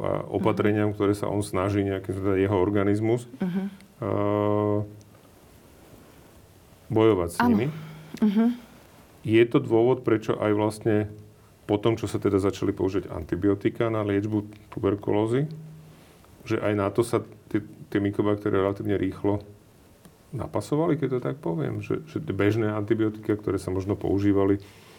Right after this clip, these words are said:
Speaker 1: keď sa začali vôbec používať na liečbu
Speaker 2: Mhm.
Speaker 1: tuberkulózy, čo bolo, neviem, kedy po druhej svetovej vojne asi,
Speaker 2: Mhm.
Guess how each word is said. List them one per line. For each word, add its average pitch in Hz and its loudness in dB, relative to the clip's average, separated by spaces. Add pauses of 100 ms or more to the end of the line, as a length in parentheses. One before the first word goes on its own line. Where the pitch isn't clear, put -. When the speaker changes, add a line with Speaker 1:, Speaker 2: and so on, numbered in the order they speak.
(220)
Speaker 1:
keď - -6
sa 101 2
začali 110 2
vôbec 85 -2
používať 90 -2
na 87 -4
liečbu 92 -4 (240)
Speaker 2:
Mhm. 190 0
Speaker 1:
tuberkulózy, 98 0
čo - -2
bolo, 92 0
neviem, 95 2
kedy 87 -2
po 87 -2
druhej 92 -2
svetovej 92 -2
vojne 87 -2
asi, 247 2
Speaker 2:
Mhm. 247 2